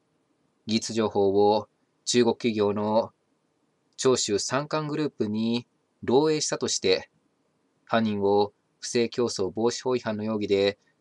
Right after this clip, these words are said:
書類送検いたしましたが、中国の習近平が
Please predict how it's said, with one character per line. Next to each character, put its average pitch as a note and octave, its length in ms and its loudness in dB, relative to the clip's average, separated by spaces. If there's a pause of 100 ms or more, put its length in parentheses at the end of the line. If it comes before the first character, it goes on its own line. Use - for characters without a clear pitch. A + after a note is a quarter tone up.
書 - 200 -4
類 C3+ 180 0
送 C3+ 240 0
検 F#2 220 -6
い - 20 -16
た G2+ 100 -8
し - 120 -6
ま G2+ 80 -6
し - 60 -2
た F#2 100 -2
が、 F2+ 160 2 (880)
中 A#2+ 160 2
国 G#2+ 200 2
の G2 100 -4
習 - 180 -4
近 A2 160 -6
平 G2+ 160 0
が G2+ 340 6